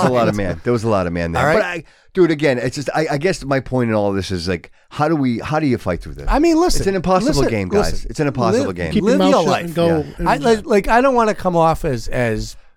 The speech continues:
Speaker 2: but transphobic.
Speaker 1: No,
Speaker 2: Li-,
Speaker 1: no,
Speaker 2: listen,
Speaker 1: dude. It's just
Speaker 2: live,
Speaker 1: saying the struggle.
Speaker 2: live
Speaker 1: It's a
Speaker 2: your,
Speaker 1: struggle.
Speaker 2: live your life.
Speaker 1: Yes.
Speaker 2: If that's, let's, if you feel like a fucking furry and you wanna live as a furry,
Speaker 1: Okay.
Speaker 2: doesn't affect my life.
Speaker 1: Yes.
Speaker 2: Once again, we've
Speaker 1: But
Speaker 2: said
Speaker 1: don't
Speaker 2: this a
Speaker 1: expect
Speaker 2: thousand
Speaker 1: me to know what that is. I
Speaker 2: But
Speaker 1: don't know what it is.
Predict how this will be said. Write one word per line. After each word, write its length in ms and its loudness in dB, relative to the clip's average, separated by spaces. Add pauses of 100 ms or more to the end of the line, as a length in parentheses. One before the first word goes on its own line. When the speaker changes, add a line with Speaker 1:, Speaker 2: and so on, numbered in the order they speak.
Speaker 2:
but 220 -4
transphobic. 760 0
Speaker 1:
No, 540 6 (100)
Speaker 2:
Li-, 120 4
Speaker 1:
no, 60 4 (380)
Speaker 2:
listen, 80 -4
Speaker 1:
dude. 180 2
It's 80 -6
just 120 6
Speaker 2:
live, 140 6
Speaker 1:
saying 120 -2
the 60 -2
struggle. 560 4
Speaker 2:
live 380 0
Speaker 1:
It's 100 0
a 40 4
Speaker 2:
your, 100 6
Speaker 1:
struggle. 300 4
Speaker 2:
live 340 2
your 180 0
life. 480 -2
Speaker 1:
Yes. 340 2
Speaker 2:
If 220 2
that's, 320 0
let's, 420 0
if 220 -6
you 180 6
feel 400 2
like 280 2
a 80 -2
fucking 480 -4
furry 540 0
and 140 -4
you 120 -4
wanna 220 0
live 260 0
as 100 -4
a 60 -4
furry, 480 0
Speaker 1:
Okay. 420 0 (140)
Speaker 2:
doesn't 280 0
affect 360 -2
my 160 2
life. 280 2
Speaker 1:
Yes. 100 2
Speaker 2:
Once 180 0
again, 280 -2
we've 140 -2
Speaker 1:
But 80 0
Speaker 2:
said 80 2
Speaker 1:
don't 120 6
Speaker 2:
this 80 2
a 40 4
Speaker 1:
expect 200 0
Speaker 2:
thousand 160 -2
Speaker 1:
me 20 -2
to 80 -2
know 140 4
what 120 2
that 160 4
is. 280 -2
I 40 2
Speaker 2:
But 80 4
Speaker 1:
don't 100 2
know 120 6
what 140 0
it 100 -2
is. 440 0